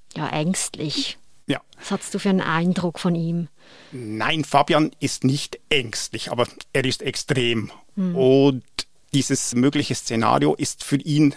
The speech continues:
Speaker 2: zu einer fixen Idee, hat man das Gefühl, geworden. Und er weiß, was er dagegen machen kann.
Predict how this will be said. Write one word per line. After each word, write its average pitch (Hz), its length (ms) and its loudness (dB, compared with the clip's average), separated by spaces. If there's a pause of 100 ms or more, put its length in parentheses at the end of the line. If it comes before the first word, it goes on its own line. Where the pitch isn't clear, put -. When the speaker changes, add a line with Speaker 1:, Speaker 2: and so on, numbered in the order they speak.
Speaker 2:
zu - 140 0
einer 120 220 -2
fixen - 500 -4
Idee, 139 540 0 (100)
hat - 240 -2
man 160 100 0
das 156 100 -4
Gefühl, 180 280 -4
geworden. 190 580 4 (380)
Und 143 460 6 (600)
er 135 180 2
weiß, 139 720 -2 (260)
was - 280 2
er 131 120 4 (540)
dagegen 127 400 2
machen 120 340 2
kann. 113 260 0